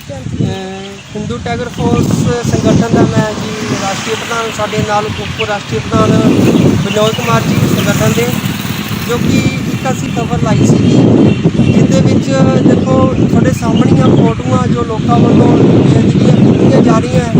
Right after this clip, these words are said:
Speaker 2: ਤੇ ਅਸੀਂ ਜਦੋਂ ਉਹ ਖਬਰ ਲਾਈ, ਅੱਜ ਪ੍ਰਧਾਨ ਜੀ ਦਾ ਮੈਨੂੰ ਫੋਨ ਆਇਆ ਕਿ ਇਹ ਕਿੱਥੇ ਹੈ, ਤੇ ਸਾਡੇ ਨਾਲ ਸਾਡੇ ਲੀਡਰ ਪ੍ਰਧਾਨ ਜੀ ਖੜੇ ਆ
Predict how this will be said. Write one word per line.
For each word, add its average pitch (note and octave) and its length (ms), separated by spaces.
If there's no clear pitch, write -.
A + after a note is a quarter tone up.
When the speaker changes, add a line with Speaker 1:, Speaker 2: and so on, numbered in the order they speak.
Speaker 2:
ਤੇ B3 340
ਅਸੀਂ C4+ 220
ਜਦੋਂ C4+ 240
ਉਹ C4+ 440
ਖਬਰ A#3+ 360
ਲਾਈ, B3+ 260
ਅੱਜ - 220
ਪ੍ਰਧਾਨ C4+ 300
ਜੀ A3+ 160
ਦਾ B3+ 80
ਮੈਨੂੰ B3+ 180
ਫੋਨ A3+ 300
ਆਇਆ A#3 360
ਕਿ C4+ 100
ਇਹ C#4+ 60
ਕਿੱਥੇ C4+ 380
ਹੈ, A3 140
ਤੇ C4 400
ਸਾਡੇ C4 260
ਨਾਲ C#4+ 220
ਸਾਡੇ C#4 180
ਲੀਡਰ B3+ 340
ਪ੍ਰਧਾਨ C4+ 280
ਜੀ - 240
ਖੜੇ C4 200
ਆ C4 60